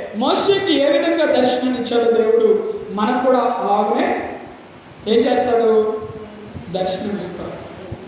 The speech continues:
దేవుడు ఒక్కసారిగా ఎదురు నిలబడితే కనుక మన జీవితాలన్నీ కూడా ధన్యమైపోతాయి. అబ్రహాముని దర్శించాడు దేవుడు, వరం అనేటువంటిది అబ్రహాముకు దొరికింది.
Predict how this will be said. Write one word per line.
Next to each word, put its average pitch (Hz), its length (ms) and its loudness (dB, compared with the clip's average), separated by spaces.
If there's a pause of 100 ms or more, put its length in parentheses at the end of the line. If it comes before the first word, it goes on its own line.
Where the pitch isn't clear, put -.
(440)
దేవుడు 311 420 4 (320)
ఒక్కసారిగా 269 800 0 (460)
ఎదురు 339 360 4
నిలబడితే 320 480 0
కనుక 254 320 0 (600)
మన 220 200 0
జీవితాలన్నీ 277 720 2
కూడా 233 580 2 (280)
ధన్యమైపోతాయి. 185 840 -2 (840)
అబ్రహాముని 349 600 2
దర్శించాడు 339 600 0
దేవుడు, 285 340 4 (580)
వరం 294 280 2
అనేటువంటిది 277 540 2
అబ్రహాముకు 262 640 0
దొరికింది. 196 680 0